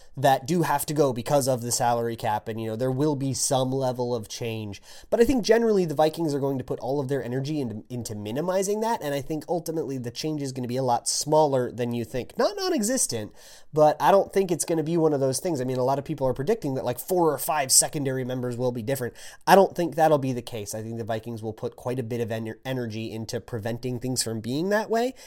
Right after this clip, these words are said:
And I thought that before this press conference, and Rick Spielman didn't seem like he really had any interest in <laughs> hiding that. So whether you wanna go by their actions or go by their words,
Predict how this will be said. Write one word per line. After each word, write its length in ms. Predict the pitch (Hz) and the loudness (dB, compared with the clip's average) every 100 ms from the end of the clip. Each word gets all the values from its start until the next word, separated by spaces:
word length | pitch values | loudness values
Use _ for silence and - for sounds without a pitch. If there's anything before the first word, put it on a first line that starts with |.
| - - - | -20 -12 2
And 160 | 247 247 | 4 6
I 100 | 247 | 4
thought 320 | - 320 - | 4 0 2
that 200 | 247 196 | 0 0
before 300 | 185 - 214 | -2 2 4
this 180 | 170 - | 4 2
press 260 | 160 147 | 0 0
conference, 520 | - 151 139 147 135 | 0 -2 0 -2 0
and 160 | 131 127 | -2 -2
Rick 140 | 135 | -4
Spielman 420 | 135 147 139 131 120 | -4 -2 -2 -2 -2
didn't 300 | 123 123 - | -4 -2 -2
seem 240 | 135 120 | -2 -2
like 160 | 117 117 | -4 -6
he 220 | 117 113 | -8 -8
really 300 | 113 123 120 | -8 -6 -6
had 240 | 104 120 117 | -4 -2 -2
any 160 | 117 | -4
interest 500 | - 135 123 131 - | -6 -8 -4 -4 -2
in 140 | 143 127 | -4 -6
<laughs> 0 | |
hiding 560 | 117 120 113 101 98 | -4 -4 -4 -6 -10
that. 300 | 90 64 - - - | -14 -14 -16 -20 -10
So 260 | - 165 160 | 2 6 6
whether 200 | 143 160 | 4 2
you 80 | 170 | 4
wanna 160 | 160 | 2
go 220 | 135 139 147 | 2 2 2
by 200 | 135 131 | 2 2
their 200 | 117 117 | 0 0
actions 440 | 135 - 143 131 | -2 -2 -4 -4
or 140 | 113 | -4
go 240 | 110 110 113 | -6 -6 -4
by 200 | 110 110 | -4 -4
their 200 | 104 104 | -6 -6
words, 600 | 113 254 220 160 135 - | 2 4 6 6 4 -4